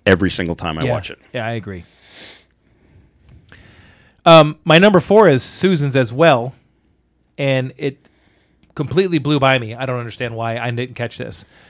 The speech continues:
Speaker 2: On the top shelf, you can see Justice League, but it's Looney Tunes.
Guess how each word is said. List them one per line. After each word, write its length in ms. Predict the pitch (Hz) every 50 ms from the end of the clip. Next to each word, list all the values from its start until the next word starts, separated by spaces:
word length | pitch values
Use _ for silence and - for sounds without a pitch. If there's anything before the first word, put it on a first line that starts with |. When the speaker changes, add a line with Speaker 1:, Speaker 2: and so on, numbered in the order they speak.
| _ _ _ _ _ _ _ _
Speaker 2:
On 120 | - 151 156
the 60 | 160
top 260 | 160 - 196 196 190
shelf, 300 | - - 220 226 196 -
you 80 | 180 165
can 100 | 147 156
see 180 | - 170 160
Justice 420 | 147 127 190 214 202 - 170 139 -
League, 280 | 143 127 127 127 - - - _ -
but 80 | 143
it's 140 | 135 - -
Looney 200 | 156 170 165 156
Tunes. 400 | 131 - 131 117 113 - - -